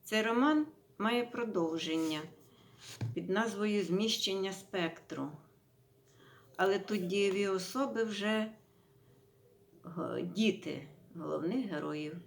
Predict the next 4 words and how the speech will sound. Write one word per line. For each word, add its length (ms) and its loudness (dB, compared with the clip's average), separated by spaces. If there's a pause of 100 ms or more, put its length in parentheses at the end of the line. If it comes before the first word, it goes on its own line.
(120)
роману. 580 -6 (920)
То, 100 -6
хто 240 -4
зацікавився, 920 -6